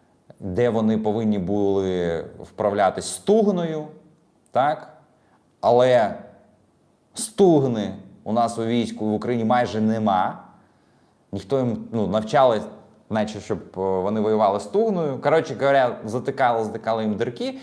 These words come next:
А зараз він перевівся повноцінно в третю окрему штурмову бригаду, якщо це коротко розповідати. Він, ну, ну, не пе-, не переходить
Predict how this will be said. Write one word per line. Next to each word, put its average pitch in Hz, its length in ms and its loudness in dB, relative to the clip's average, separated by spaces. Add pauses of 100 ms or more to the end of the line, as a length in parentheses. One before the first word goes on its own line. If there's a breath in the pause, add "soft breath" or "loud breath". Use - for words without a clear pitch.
(140 loud breath)
А - 80 -4
зараз 196 340 2
він 139 200 -4
перевівся 135 460 -2
повноцінно 110 540 -2
в - 120 -10
третю 110 540 -2
окрему 117 340 -4
штурмову 104 360 -4
бригаду, 92 440 -4 (840 soft breath)
якщо - 200 -10
це 87 120 -8
коротко 78 400 -6
розповідати. - 600 -12 (160)
Він, 269 460 0
ну, 196 140 -2
ну, 165 240 -4
не 226 120 0
пе-, 196 220 -2
не 135 180 -2
переходить 127 720 -4